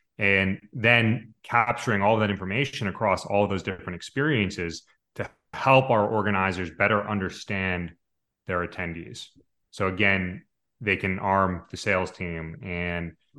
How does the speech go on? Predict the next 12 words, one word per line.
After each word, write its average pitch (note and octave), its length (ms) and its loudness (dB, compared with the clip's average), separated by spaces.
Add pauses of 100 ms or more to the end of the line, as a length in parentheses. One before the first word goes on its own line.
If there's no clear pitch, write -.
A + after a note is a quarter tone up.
the G2+ 100 -4
account A2+ 340 0
managers F2 720 -4
with F#2+ 320 -2 (300)
the G2 80 -8
way F#2 160 0
that F2+ 160 -4
they F2+ 120 -4
interact F2 560 -6
with E2+ 100 -14
that F2 140 -6
audience E2 680 -10